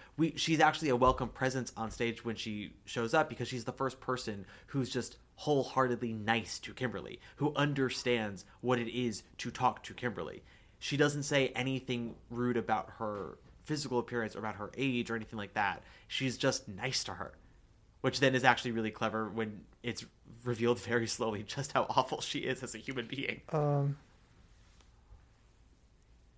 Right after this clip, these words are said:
Speaker 2: I might have to see this again just to see what you just saw,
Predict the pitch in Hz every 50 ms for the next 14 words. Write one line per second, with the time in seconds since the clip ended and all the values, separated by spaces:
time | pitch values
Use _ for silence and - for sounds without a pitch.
0 | _ _ _ _ - - - - - - - - - _ - - - _ _ _
1 | _ - - - - - - - - - - - - - 143 143 147 156 165 170
2 | 147 156 156 147 - - 127 - - - 143 127 123 127 120 - - - 107 101
3 | - 131 123 117 110 104 101 98 - - - - - - - - _ - - 139
4 | 127 - - - 120 - - - 135 120 110 110 113 120 127 123 113 107 101 -
5 | 123 113 98 - - - - - - - - - - 117 110 101 101 101 101